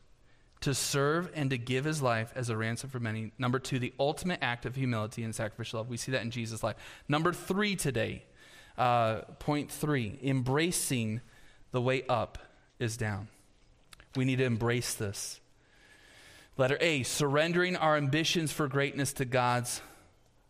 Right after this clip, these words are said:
to God, to do God's will. Surrendering our ambitions for greatness to God's will.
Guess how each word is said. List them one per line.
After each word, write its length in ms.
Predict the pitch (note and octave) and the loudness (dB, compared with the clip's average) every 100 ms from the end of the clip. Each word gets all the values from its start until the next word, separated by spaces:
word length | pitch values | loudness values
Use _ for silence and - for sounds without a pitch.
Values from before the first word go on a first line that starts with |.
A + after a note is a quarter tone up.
| _ _ _ - | _ _ _ -8
to 120 | - | -4
God, 380 | B2+ B2 A#2+ A#2+ | 0 2 4 2
to 80 | - | 0
do 160 | B2+ B2+ | 0 2
God's 340 | A#2+ A#2 A#2 | 4 2 0
will. 320 | A#2 G#2+ G2+ - - _ - - | 0 0 -2 -8 -18 _ -20 -8
Surrendering 720 | - C#3+ C#3 C#3+ D3 E3+ G#3+ A3+ - - | 0 2 4 2 2 2 0 -4 -14 0
our 120 | C#3 | 2
ambitions 520 | D#3+ D3 C#3+ C3+ E3+ D#3+ | 4 2 2 0 -2 -2
for 140 | F#3 | -2
greatness 640 | C#3+ A#2 - G#2+ A2+ - - - - - - - _ _ _ _ _ _ _ _ _ - _ _ _ _ _ _ _ _ _ - - _ _ _ _ _ _ _ | 0 -2 -2 -6 -6 -8 -12 -20 -20 -20 -20 -20 _ _ _ _ _ _ _ _ _ -20 _ _ _ _ _ _ _ _ _ -20 -20 _ _ _ _ _ _ _
to 160 | - C#3 | -2 2
God's 320 | B2+ A2+ A2 | 4 2 0
will. 260 | A#2 G#2 | -2 -2